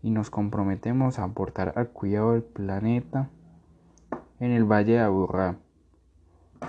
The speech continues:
Gracias a su equipo que nos enseña y nos motiva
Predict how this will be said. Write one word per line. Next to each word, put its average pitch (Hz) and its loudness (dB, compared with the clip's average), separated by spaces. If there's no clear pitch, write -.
Gracias 113 0
a 127 4
su 104 4
equipo 107 -2
que 101 -2
nos 92 -4
enseña 101 0
y 117 0
nos 110 4
motiva 101 -2